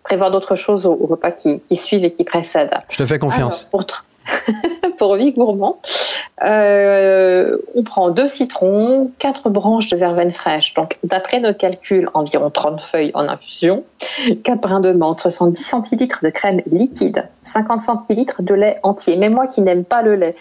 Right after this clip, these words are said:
Speaker 1: qui, qui ne prend quasiment jamais de lait entier, j'en prends pour cette recette.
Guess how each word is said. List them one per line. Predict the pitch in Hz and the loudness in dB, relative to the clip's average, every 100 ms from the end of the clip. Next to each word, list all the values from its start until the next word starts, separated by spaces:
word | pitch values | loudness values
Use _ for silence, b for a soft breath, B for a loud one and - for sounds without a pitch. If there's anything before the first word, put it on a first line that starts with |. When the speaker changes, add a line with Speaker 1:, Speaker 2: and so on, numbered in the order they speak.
| B B 190 | B B -6
Speaker 1:
qui, | 196 - - | -4 -4 -4
qui | 190 | -2
ne | 180 175 | 0 0
prend | - 190 | -2 -2
quasiment | 196 190 196 190 | 0 0 0 0
jamais | 170 208 208 202 | 0 0 2 2
de | 180 | 2
lait | 170 - | 2 0
entier, | 175 - 247 | -2 -2 -2
j'en | 220 175 | 0 -2
prends | - 156 | -2 -4
pour | - - | -4 -4
cette | 190 185 | -4 -2
recette. | 170 - - - | -6 -4 -8 -8